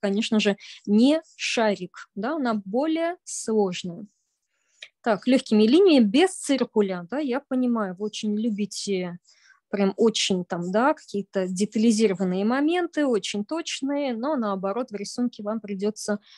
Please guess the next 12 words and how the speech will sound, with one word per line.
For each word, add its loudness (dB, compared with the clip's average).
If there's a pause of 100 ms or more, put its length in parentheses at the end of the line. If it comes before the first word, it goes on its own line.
(120)
учиться 2
относительности, -2
да, 2
и 6
лёгкости. 0 (420)
Идеального 4
шара 0
нам 4
не 2
нужно, 2
просто -2
приблизительно, -4